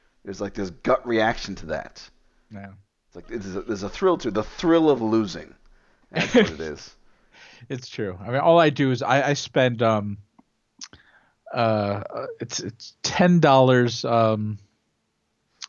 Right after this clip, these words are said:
Speaker 2: I go, like, I spend ten dollars every two weeks.
Speaker 1: Okay.
Speaker 2: So, and I just sign up for every, I sign up for every drawing. I spend, I just play once for every drawing. That's what
Speaker 1: That's
Speaker 2: I do.
Speaker 1: reasonable.
Speaker 2: So,
Speaker 1: Yeah.
Speaker 2: yeah.
Speaker 1: Cool.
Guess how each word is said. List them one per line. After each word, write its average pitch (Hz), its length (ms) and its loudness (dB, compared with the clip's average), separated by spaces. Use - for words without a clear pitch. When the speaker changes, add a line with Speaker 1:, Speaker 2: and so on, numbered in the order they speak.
Speaker 2:
I 135 120 0
go, 139 120 4
like, 127 300 2
I 127 80 0
spend 131 300 -2
ten 190 160 2
dollars 147 280 4
every 117 140 -2
two 110 160 -10
weeks. 87 340 -18
Speaker 1:
Okay. 127 220 -4
Speaker 2:
So, - 160 -20
and 123 220 0
I 131 80 4
just 143 220 2
sign 143 200 4
up 131 120 -2
for - 120 -8
every, 117 540 0
I 139 100 0
sign 160 200 4
up 139 80 0
for 175 80 -2
every 139 200 0
drawing. 117 420 2
I 117 100 2
spend, 123 340 -2
I 127 140 2
just 131 380 -8
play 160 160 4
once 135 400 2
for - 140 -2
every 117 180 -2
drawing. 92 340 -8
That's 147 200 -4
what 95 120 -10
Speaker 1:
That's - 120 -16
Speaker 2:
I - 20 -18
do. - 60 -20
Speaker 1:
reasonable. 82 420 -12
Speaker 2:
So, 101 320 -8
Speaker 1:
Yeah. 76 40 -6
Speaker 2:
yeah. - 240 -8
Speaker 1:
Cool. - 500 -18